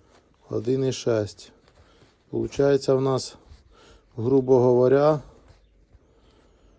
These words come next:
шість десяток, там, шість з половиною зазор між головкою і, і поршнем у нас в роботі. Щось тут було, попадало. Я не знаю, що. У нас пробило прокладку, ми, навіть, знімемо тут,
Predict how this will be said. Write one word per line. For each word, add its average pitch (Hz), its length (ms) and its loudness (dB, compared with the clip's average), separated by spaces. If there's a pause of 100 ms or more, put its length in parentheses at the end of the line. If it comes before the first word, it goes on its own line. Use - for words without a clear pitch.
(560)
шість 135 320 2
десяток, 131 560 0
там, 107 280 -6 (240)
шість - 300 0
з - 20 -18
половиною 123 760 2
зазор 120 400 4
між 113 240 0
головкою 120 640 4
і, 120 300 -6 (220)
і - 60 -6 (140)
поршнем 113 480 0
у 110 60 -4
нас 107 240 -8
в - 40 -4
роботі. 110 460 -4 (460)
Щось 135 220 -4
тут 135 160 -8
було, 135 300 2
попадало. 135 720 -2 (800)
Я 117 120 -8
не 110 120 -6
знаю, 110 320 -8
що. - 160 -10
У 104 160 -8
нас 113 180 -10
пробило 120 400 0
прокладку, 135 580 -4
ми, 110 140 -2
навіть, 110 400 -2
знімемо 110 480 -2
тут, 110 180 -8